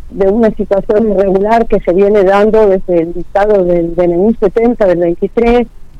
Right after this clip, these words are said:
eh, que fue absolutamente inconstitucional, dicho hasta por, no sé, los últimos juristas esperables que lo digan, que tiene un montón de medidas cautelares interpuestas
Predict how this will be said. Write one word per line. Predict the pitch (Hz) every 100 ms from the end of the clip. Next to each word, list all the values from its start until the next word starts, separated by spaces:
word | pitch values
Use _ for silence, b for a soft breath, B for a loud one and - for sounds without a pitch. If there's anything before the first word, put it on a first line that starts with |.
| - - - - -
eh, | 190 175 170 165 170 -
que | - 247
fue | 175 196 185 175 - - - -
absolutamente | - 175 202 190 196 185 196 196
inconstitucional, | 175 196 - 165 185 - 185 208 220 196
dicho | 208 - 185
hasta | - 160
por, | - 165 - - - - - -
no | 180
sé, | 185 -
los | - 175 180
últimos | 208 214 190 185
juristas | 190 202 196 -
esperables | 180 - 180 196 202 170 - b b - -
que | 196
lo | 170
digan, | 180 214 214 220 226 233 - - -
que | 185
tiene | - 190 185
un |
montón | 180 180 208 202
de | 196
medidas | 180 175 190 185
cautelares | - 160 175 175 185 196 190 -
interpuestas | - 196 165 196 185 185